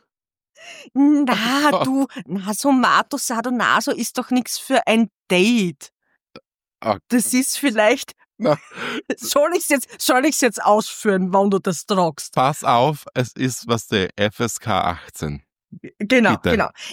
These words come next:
Speaker 1: Nein, äh, ich, ich hab eben, ich hab eben einerseits so diesen Gedanken, okay, es ist das erste Date, man möchte noch so, ja, so
Speaker 2: Unschuldig.
Speaker 1: brav und zurückhaltend, unschuldig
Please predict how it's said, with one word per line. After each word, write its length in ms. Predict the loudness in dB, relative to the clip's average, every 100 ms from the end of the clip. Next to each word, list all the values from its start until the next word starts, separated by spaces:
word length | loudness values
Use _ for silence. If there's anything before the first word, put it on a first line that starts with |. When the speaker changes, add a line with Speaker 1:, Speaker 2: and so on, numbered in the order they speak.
| -2
Speaker 1:
Nein, 400 | 0 2 2 0 _ -4
äh, 180 | -4 -6
ich, 280 | -6 -4 -4
ich 180 | -2
hab 180 | 0 2
eben, 160 | 0 -2
ich 200 | -6 -6
hab 180 | -2 -2
eben 300 | 0 0 0 -2 _
einerseits 640 | 0 2 0 0 0 0
so 120 | 0 -2
diesen 240 | 0 -2
Gedanken, 420 | 0 0 0 0
okay, 260 | -4 -2 -2
es 120 | -2
ist 120 | -4
das 120 | -6
erste 360 | -4 -4 -2 -6
Date, 280 | 2 2 2 -4 -4
man 140 | 2 2
möchte 260 | 2 0
noch 160 | -2 -2
so, 320 | 0 2 2 0
ja, 400 | -4 -4 0 0
so 320 | 0 -4 -4 0
Speaker 2:
Unschuldig. 760 | 2 2 0 0 2 2 0
Speaker 1:
brav 80 | -2
und 160 | -4 -4
zurückhaltend, 680 | -2 0 -2 -2 0 0 0
unschuldig 680 | 2 2 2 2 2 2